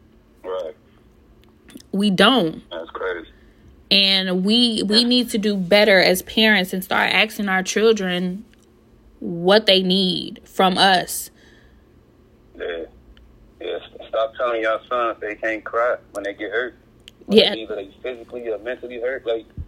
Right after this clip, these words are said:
Speaker 1: like, they have feelings. They got emotions. Like,
Speaker 2: Mm-hmm.
Speaker 1: they gonna turn into hard men.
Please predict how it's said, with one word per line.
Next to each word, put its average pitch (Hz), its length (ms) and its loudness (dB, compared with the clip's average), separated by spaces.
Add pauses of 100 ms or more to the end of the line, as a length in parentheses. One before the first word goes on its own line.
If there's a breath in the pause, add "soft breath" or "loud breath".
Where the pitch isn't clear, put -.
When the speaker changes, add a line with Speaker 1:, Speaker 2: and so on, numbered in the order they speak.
(180)
Speaker 1:
like, 107 320 -6
they 113 180 -4
have 127 340 -2
feelings. 131 320 -10 (200)
They 98 100 -8
got 107 200 -4
emotions. 117 520 -8 (160)
Like, 190 220 0
Speaker 2:
Mm-hmm. 196 300 0 (400)
Speaker 1:
they - 100 -4
gonna 113 240 -2
turn 131 260 -2
into 117 180 -4 (120)
hard 123 440 -2
men. 135 240 -8